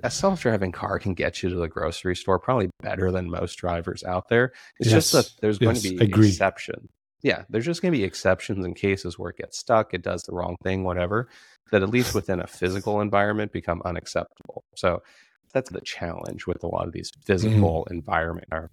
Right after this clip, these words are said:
Speaker 1: A I and robotics.
Speaker 2: It takes a lot of guts to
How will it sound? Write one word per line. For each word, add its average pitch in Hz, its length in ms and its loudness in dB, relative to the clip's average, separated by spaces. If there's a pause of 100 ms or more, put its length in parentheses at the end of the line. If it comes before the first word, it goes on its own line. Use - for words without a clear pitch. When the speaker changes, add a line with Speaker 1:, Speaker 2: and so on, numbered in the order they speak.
(120)
Speaker 1:
A 90 180 2
I 87 200 4
and 85 100 -6
robotics. 85 720 -6 (320)
Speaker 2:
It 107 160 -8
takes 120 300 2
a 123 60 4
lot 104 220 2
of 90 160 -4
guts 110 500 2
to 95 500 -4